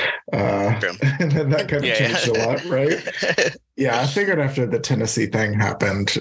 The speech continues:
Speaker 1: it was only a matter of time until Texas was like, "Look what we could do too,"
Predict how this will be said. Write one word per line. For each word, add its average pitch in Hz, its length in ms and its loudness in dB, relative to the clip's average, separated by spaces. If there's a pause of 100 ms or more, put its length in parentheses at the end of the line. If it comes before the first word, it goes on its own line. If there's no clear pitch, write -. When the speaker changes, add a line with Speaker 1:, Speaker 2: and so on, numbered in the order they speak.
Speaker 1:
it 120 80 4
was 101 140 0
only 95 200 0
a - 40 -2
matter 82 240 0
of - 60 0
time - 240 2
until 110 180 2
Texas 104 500 -2
was 101 160 -2
like, 87 300 0 (540)
"Look - 160 0
what - 100 2
we - 100 2
could - 140 -2
do 107 160 0
too," - 380 -2